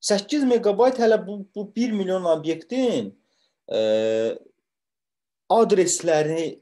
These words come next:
bu qədər tutub. İndi gör hərəsi özü ayrı-ayrı yerlərdə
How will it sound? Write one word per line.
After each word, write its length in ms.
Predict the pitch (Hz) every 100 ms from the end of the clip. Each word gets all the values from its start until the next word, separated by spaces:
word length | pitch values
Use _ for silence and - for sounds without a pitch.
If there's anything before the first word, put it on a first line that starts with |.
| _ _ -
bu 100 | 113
qədər 320 | 104 101 95
tutub. 360 | - _ 85 -
İndi 240 | 165 196
gör 220 | 254 262 226
hərəsi 480 | 214 196 190 214 165
özü 460 | 165 160 160 196 117 87 _ _ -
ayrı-ayrı 520 | 117 127 147 135 131
yerlərdə 500 | 131 131 139 135 180